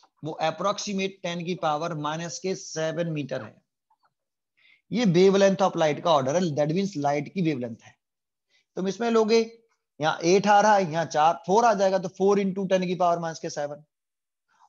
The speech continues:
और यहाँ एट into ten की पावर माइनस के सेवन। तो ऑर्डर ये, this is the order, है ना? तो इसको ऑर्डर बोल रहे हैं, टेन की पावर माइनस के सेवन मीटर।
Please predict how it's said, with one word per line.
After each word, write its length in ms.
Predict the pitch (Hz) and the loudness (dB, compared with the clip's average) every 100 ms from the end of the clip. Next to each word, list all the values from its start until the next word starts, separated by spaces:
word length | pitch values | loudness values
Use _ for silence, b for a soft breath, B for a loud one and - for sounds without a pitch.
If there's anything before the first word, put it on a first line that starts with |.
| 135 | -4
और 100 | 139 | -2
यहाँ 320 | 143 175 - | 0 -2 0
एट 200 | 196 226 | 4 4
into 300 | 220 220 214 202 | 4 0 -2 -4
ten 120 | 190 | -4
की 80 | 185 | -2
पावर 260 | 180 170 | 0 0
माइनस 260 | 170 156 143 | 0 -6 -8
के 100 | 160 | -10
सेवन। 300 | 156 135 151 | -8 -8 -6
तो 80 | 180 | -2
ऑर्डर 300 | 170 185 202 | -2 0 -2
ये, 320 | 175 127 - _ _ _ _ - | -2 -4 -10 _ _ _ _ -16
this 140 | 131 151 | -12 -8
is 80 | |
the 100 | 185 | -2
order, 280 | 175 147 123 113 _ _ _ _ _ _ _ _ _ _ - | 0 0 -2 -8 _ _ _ _ _ _ _ _ _ _ -16
है 60 | 190 | -14
ना? 60 | 185 _ _ | -14 _ _
तो 60 | 151 | -10
इसको 300 | 151 - 202 | -8 -6 0
ऑर्डर 280 | 165 165 170 | 2 2 0
बोल 180 | 139 | -2
रहे 100 | 131 | -4
हैं, 80 | 175 - | -6 -4
टेन 240 | 180 202 | -4 -4
की 100 | 208 | -6
पावर 320 | 233 196 180 196 | -4 -2 0 -2
माइनस 340 | 165 139 143 | -4 -8 -10
के 100 | 202 | -10
सेवन 360 | 196 180 156 143 | -6 -6 -6 -10
मीटर। 260 | 123 117 | -14 -16